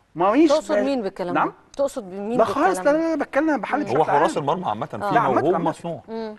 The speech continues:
Speaker 1: يعني مثلًا
Speaker 2: محمد الشناوي حارس مرمى مصنوع يا امير ولا
Speaker 3: انا
Speaker 2: موهوب؟
Speaker 3: انا في اعتقادي
Speaker 2: آه.
Speaker 3: اه
Speaker 2: مصنوع ولا موهوب؟
Speaker 3: لا، لا، مصنوع.
Speaker 2: مصنوع.
Speaker 3: مم.
Speaker 2: مم.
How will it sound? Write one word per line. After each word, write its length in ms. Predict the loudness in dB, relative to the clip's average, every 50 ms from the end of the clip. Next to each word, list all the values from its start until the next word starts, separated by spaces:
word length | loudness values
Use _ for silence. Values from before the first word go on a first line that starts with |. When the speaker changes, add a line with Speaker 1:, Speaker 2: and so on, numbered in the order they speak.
| _ _ -4
Speaker 1:
يعني 120 | 0 0
مثلًا 160 | 0 -2 0
Speaker 2:
محمد 280 | 0 0 2 2 -2 -2
الشناوي 800 | -4 -6 -6 -6 -4 -2 -2 -2 -2 0 0 2 4 4 4 4
حارس 340 | 2 2 0 0 0 -2 -4
مرمى 260 | -4 -2 -2 -2 -4
مصنوع 360 | -4 -6 -8 -6 -6 -4 -2
يا 120 | -2 -2 -2
امير 200 | -4 -8 -10 -10 -12 _ _ _ _ _ _ _ _ _ _ _ _ -2
ولا 120 | 0 0
Speaker 3:
انا 120 | 2 2 0
Speaker 2:
موهوب؟ 160 | 0 0 0
Speaker 3:
انا 180 | 0 0 -2
في 120 | -2 -2 -2
اعتقادي 480 | -2 -2 -4 -8 -6 -4 -4 0 0
Speaker 2:
آه. 200 | 0 0 0 -2 -8 _ _ _ _ _ _ _ _ _
Speaker 3:
اه 180 | -6 -6 -6 -6 -10 _ _ -20 -20 _ _ _ _ _ _ _ _ -6
Speaker 2:
مصنوع 340 | -6 -6 -2 0 2 4 4
ولا 220 | 4 4 2 2
موهوب؟ 380 | -2 -4 -6 -4 -4 -6 -6 -8 -10 _
Speaker 3:
لا، 140 | -6 -4 -4
لا، 140 | -4 -4 -6
مصنوع. 400 | -10 -14 -12 -10 -8 -8 -8 -10 -14 _ _ _ _ _ _ _ -10
Speaker 2:
مصنوع. 480 | -8 -8 -8 -6 -4 -2 -2 -2 -2 -4
Speaker 3:
مم. 180 | -6 -8 -10 -12 _ _ _ _ _ _ _ _ -10
Speaker 2:
مم. 240 | -10 -8 -8 -10